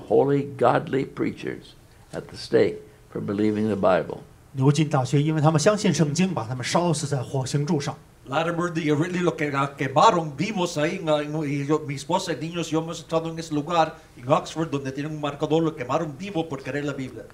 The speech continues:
Speaker 1: And, uh, they would give up their lives. Why? Well,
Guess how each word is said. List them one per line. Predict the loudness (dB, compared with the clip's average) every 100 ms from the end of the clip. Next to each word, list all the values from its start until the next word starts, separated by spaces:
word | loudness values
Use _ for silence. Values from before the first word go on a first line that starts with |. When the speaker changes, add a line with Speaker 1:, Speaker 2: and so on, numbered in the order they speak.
| -20 -20 -20 -20 -20 -20 -8
Speaker 1:
And, | -2 2 2 2 2
uh, | 2 2 -2 -10 -16 -20 -20 -20 -20 -20 -20 -20 -20 -20 -20 -20 -20 -20 -20 -20 -20 -20 -20 -20 -20 -20 -6
they | -4 -4 -4
would | -6 -4
give | -2 -2
up | -2
their | -2 2
lives. | 2 2 -2 -2
Why? | 0 0 -2 -10 -20 -20 -18 -2
Well, | 2 2 0